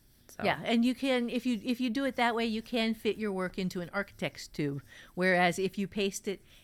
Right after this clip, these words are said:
Speaker 2: and tape everything together and have a twenty foot by twenty foot map,
Speaker 1: Yeah.
Speaker 2: it, storage gets a little tough.
Speaker 1: Yeah.
Speaker 2: <laughs> It
Speaker 1: Yeah.
Speaker 2: really does. And the map gets a little unwieldy to use.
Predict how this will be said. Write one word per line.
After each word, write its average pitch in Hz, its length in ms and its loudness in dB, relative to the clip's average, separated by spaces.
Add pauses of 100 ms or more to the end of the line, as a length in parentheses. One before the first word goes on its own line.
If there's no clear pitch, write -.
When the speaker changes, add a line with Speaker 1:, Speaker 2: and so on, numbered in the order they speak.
Speaker 2:
and 175 160 -4
tape 208 320 -2
everything 202 480 -2
together 175 420 0
and 175 240 -2
have 175 300 2
a 180 100 -4
twenty 196 340 -2
foot - 240 -6
by 180 120 0
twenty 170 320 -4
foot - 240 -4
map, 233 260 4
Speaker 1:
Yeah. 147 720 -6 (160)
Speaker 2:
it, 262 300 -4
storage 247 500 4
gets - 220 -2
a 180 40 -2
little 165 280 -4
tough. - 340 -14 (340)
Speaker 1:
Yeah. - 320 6
Speaker 2:
<laughs> - 640 -2
It 233 140 -4
Speaker 1:
Yeah. 180 80 2
Speaker 2:
really 185 280 4
does. 139 440 -2 (340)
And 240 240 6
the 214 40 6
map 190 280 4
gets 170 180 0
a 185 60 -2
little 165 240 0
unwieldy 143 460 -2
to - 160 -8
use. - 420 -10